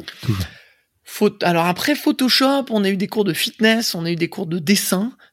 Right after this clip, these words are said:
Speaker 2: euh, qui marchent toujours très, très bien.
Speaker 1: Mmh.
Speaker 2: Euh, on avait des cours, c'était tendance à ce moment-là, de wedding planner.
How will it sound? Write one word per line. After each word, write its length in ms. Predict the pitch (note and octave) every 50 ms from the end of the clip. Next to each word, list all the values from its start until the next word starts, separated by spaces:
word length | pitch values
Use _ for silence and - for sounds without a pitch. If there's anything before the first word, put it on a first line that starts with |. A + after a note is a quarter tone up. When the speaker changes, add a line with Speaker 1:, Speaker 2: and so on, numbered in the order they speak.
| _ -
Speaker 2:
euh, 120 | D#3+ D#3
qui 160 | - - - -
marchent 220 | - D#3+ - -
toujours 280 | - F3 D#3 F3 E3+ -
très, 160 | - - F3+
très 200 | F3+ - F#3 E3+
bien. 320 | D#3+ E3+ F3+ G#3 B3+ C4 - - _ _ - -
Speaker 1:
Mmh. 60 | E3+
Speaker 2:
Euh, 540 | F3 E3+ E3 E3 E3 D#3+ E3 E3 E3+ E3+ E3 - - - - _
on 100 | - E3+
avait 120 | F#3+ G3+
des 140 | G3 A3 A3
cours, 200 | - - A#3 G#3
c'était 140 | - - D#3+
tendance 360 | - - F#3 F#3+ G3 G3 F#3+
à 60 | F3+
ce 120 | F3 - E3+
moment-là, 240 | E3 E3 E3 F3 F3
de 100 | D#3+ D#3+
wedding 340 | F3+ F3 F#3 F3 G3 G3 F3
planner. 300 | F3+ F3+ F3+ F#3 G3